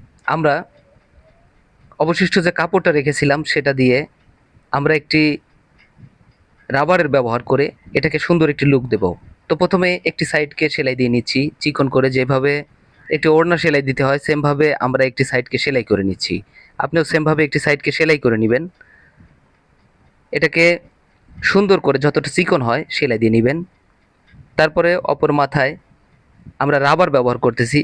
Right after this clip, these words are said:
এখানে কিন্তু রাবারটা মেপে নেইনি, আমরা রাবারের এক অংশ আটকিয়ে নিয়ে এটাকে ভিতর দিয়ে রেখে এক পাশ দিয়ে রাবারের গায়ের উপর দিয়ে কোনো সেলাই পড়ছে না, আমরা কিন্তু এখানে সেলাই করে নিচ্ছি।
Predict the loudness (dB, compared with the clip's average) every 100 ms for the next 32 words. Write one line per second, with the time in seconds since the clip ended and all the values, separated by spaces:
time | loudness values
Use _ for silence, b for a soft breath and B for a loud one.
0 | 0 -2 -2 0 0 0 0 0 0 0
1 | 0 0 0 0 -2 -4 _ _ _ _
2 | _ _ _ _ -6 0 2 2 2 0
3 | 0 0 0 -4 2 2 2 -2 _ _
4 | -6 -6 -2 0 0 0 -2 -6 -2 -2
5 | -2 0 0 2 2 2 0 -2 -2 -8
6 | _ _ _ _ _ _ _ -6 -2 0
7 | 0 0 0 0 -2 -14 -20 _ _ _
8 | _ _ _ _ _ -4 -2 0 0 2
9 | 2 2 2 2 2 0 -2 0 0 0
10 | 0 0 -2 -2 -6 _ _ _ _ -6
11 | -4 -2 -2 -2 0 0 0 0 0 2
12 | 2 2 -2 -2